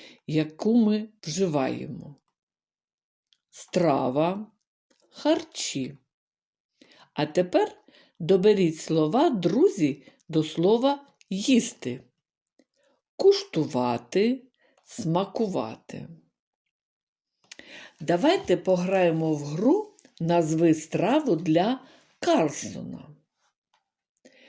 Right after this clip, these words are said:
Якщо салат зробили з овочів, то салат який? Овочевий.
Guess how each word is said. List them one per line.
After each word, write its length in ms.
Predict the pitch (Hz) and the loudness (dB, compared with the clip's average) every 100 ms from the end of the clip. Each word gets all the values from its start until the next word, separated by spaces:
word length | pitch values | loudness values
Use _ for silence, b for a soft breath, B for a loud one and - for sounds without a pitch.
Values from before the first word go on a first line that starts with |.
| B B B B _ | B B B B _
Якщо 580 | 160 202 - - - 466 | 0 0 0 0 4 2
салат 580 | 427 180 156 139 147 160 | 2 2 4 4 2 0
зробили 640 | 160 175 185 247 370 381 | 0 0 2 4 4 4
з 140 | 370 - | 2 2
овочів, 720 | 180 139 143 - - 135 _ B B B _ | 2 0 -4 -8 -12 -14 _ B B B _
то 160 | 170 196 | -2 0
салат 540 | 269 262 311 320 - | 0 4 4 2 0
який? 600 | 349 349 151 131 - - _ _ _ _ _ _ _ _ | 0 0 -2 -2 -6 -20 _ _ _ _ _ _ _ _
Овочевий. 1000 | - 135 160 269 - 156 139 139 135 143 | 0 2 2 0 0 2 2 0 -6 -8